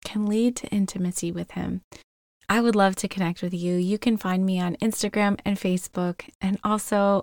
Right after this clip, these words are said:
over at aaron michelle dot net. If you find yourself with questions of faith and you don't know what your next step is,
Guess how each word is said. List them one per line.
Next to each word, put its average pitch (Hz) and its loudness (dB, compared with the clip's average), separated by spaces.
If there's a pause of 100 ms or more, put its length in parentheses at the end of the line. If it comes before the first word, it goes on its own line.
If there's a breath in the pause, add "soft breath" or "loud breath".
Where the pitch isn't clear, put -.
over 185 0
at 175 -2 (160)
aaron 196 2
michelle 180 -2
dot - 0
net. - -8 (640 loud breath)
If 202 -4
you 226 4
find 220 0
yourself 208 2
with 202 -2
questions 208 0
of 196 -2
faith 185 -2
and 190 0
you 202 2
don't 208 0
know 196 2
what 190 0
your 196 0
next 190 -2
step 196 -4
is, 190 -2